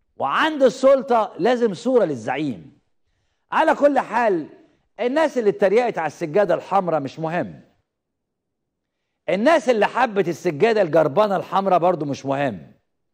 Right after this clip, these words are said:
أهم حاجة يا حضرات إن انتوا اطمنتوا على إن السيسي حي يرزق. آه، لأن دي منة من الله، نعمة.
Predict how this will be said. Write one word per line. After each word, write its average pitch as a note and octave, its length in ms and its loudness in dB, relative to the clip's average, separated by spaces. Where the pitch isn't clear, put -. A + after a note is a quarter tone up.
أهم G3+ 320 0
حاجة D#3+ 300 0
يا B2+ 60 2
حضرات B2 580 0
إن F3 140 0
انتوا G#3+ 220 2
اطمنتوا C#3+ 720 -2
على G#2 200 -2
إن G#2+ 120 -4
السيسي B2 440 -4
حي B2 420 0
يرزق. G2 680 -4
آه، F3 460 2
لأن A#3+ 340 2
دي C4 300 2
منة G#3 340 2
من C3 140 -2
الله، A#2+ 560 2
نعمة. E3 640 -2